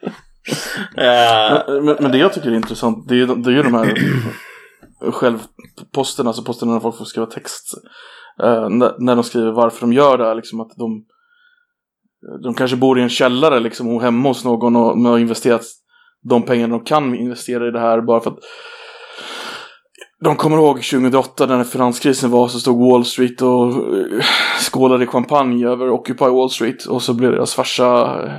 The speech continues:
Speaker 2: eh, avskedad från sitt jobb och de har aldrig, liksom, återhämtat sig ordentligt i den familjen.
Speaker 1: Mm. Mm.
Speaker 2: Och nu, nu, nu har de sin chans att ge tillbaka, liksom. Det, det, det är den som jag tycker är finare, eh, intresse-, alltså,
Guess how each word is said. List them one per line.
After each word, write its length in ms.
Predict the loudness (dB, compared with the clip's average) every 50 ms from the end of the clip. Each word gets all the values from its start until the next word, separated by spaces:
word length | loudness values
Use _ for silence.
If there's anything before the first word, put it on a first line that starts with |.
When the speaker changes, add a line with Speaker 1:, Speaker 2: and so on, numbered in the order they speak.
| -10 -8
Speaker 2:
eh, 360 | -4 -2 -2 -2 -2 -4 -6 -8 -10 -16 -18 -18 -18 -18 -18 -16 -16 -18 -18 -18 -20 -18 -18 -18 -18 -18 -18 -10 0
avskedad 540 | 2 2 2 2 0 -2 -2 0 0 0 -2
från 100 | -2 -6 -6
sitt 140 | -4 -2
jobb 240 | 2 2 2 4 4
och 60 | 4
de 160 | 4 4 4 4
har 40 |
aldrig, 140 | 2 2 0
liksom, 200 | -6 -4 -2 0
återhämtat 460 | 0 2 2 2 0 0 0 -4 -8
sig 100 | -4 -4
ordentligt 440 | -2 -2 -2 -4 -4 -8 -10 -8 -8
i 20 | -6
den 160 | -6 -6 -6
familjen. 420 | -4 0 2 2 2 2 0 -4 -6 _ _ _ -20 -20 -16 -4 -2
Speaker 1:
Mm. 120 | 0 2
Mm. 0 |
Speaker 2:
Och 60 | 4 4
nu, 160 | 2 2 2 0
nu, 440 | 0 2 2 0 -2 -4 -6 -8 -8
nu 180 | -4 -2 0
har 180 | 4 4 4 4
de 100 | 2 -2
sin 200 | -4 -6 -8 -6
chans 260 | -2 -2 -2 -2 -2 -6
att 40 |
ge 80 | -8 -8
tillbaka, 440 | -6 -2 2 2 2 2 0 -4 -6
liksom. 400 | -6 -6 -8 -10 -12 -12 -14 _ _ _ _ _ _ _ _ _ _ _ _ _ _ _ _ _ _ -20 _ _ _ _ _ _ _ _ _ _ _ _ _ _ _ -16 -10 -4 -4 -2 0
Det, 140 | 4 4 4
det, 160 | 4 4 0
det 100 | 4 2
är 60 | 2 4
den 180 | 4 0 0
som 160 | -2 -6 -12 -10
jag 120 | -10 -10
tycker 200 | -10 -12 -14 -12 -10
är 420 | -10 -10 -10 -14 -14 -14 -16 -16 -12 -12
finare, 300 | -10 -6 -4 -6 -6 -6
eh, 460 | -8 -10 -10 -8 -8 -8 -8 -8 -8 -8
intresse-, 260 | -8 -8 -10 -12 -12
alltså, 300 | -14 -10 -8 -8 -8 -10